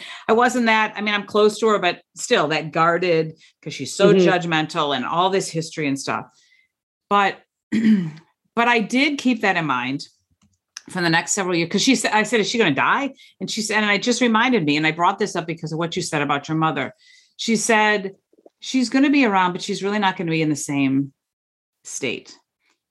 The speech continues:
Speaker 1: And so you just need to go be with her." And, and, and sure enough, she, you know, struggled with some diagnosis, and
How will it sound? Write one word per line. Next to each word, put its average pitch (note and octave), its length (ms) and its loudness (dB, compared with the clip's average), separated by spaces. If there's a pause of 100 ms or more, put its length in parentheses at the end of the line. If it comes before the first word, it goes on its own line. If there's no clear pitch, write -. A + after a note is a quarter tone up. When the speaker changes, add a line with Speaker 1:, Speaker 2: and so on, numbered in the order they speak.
Speaker 1:
And F3+ 120 -4
so A3+ 160 0
you A3+ 180 2
just D#4+ 240 -6
need E4+ 160 -2
to D4 60 0
go G3+ 180 0
be D#3 240 0
with C#3+ 200 -4
her." C#3 160 -6
And, B2+ 220 -2
and, D3 200 -4 (220)
and A#3+ 100 2
sure D4 240 2
enough, D#3+ 400 2
she, G3+ 640 -4
you F#3 100 -6
know, F3+ 240 0
struggled G#3+ 400 0
with G#3 140 2
some F3+ 160 -2
diagnosis, D#3+ 760 -2
and C#3 400 0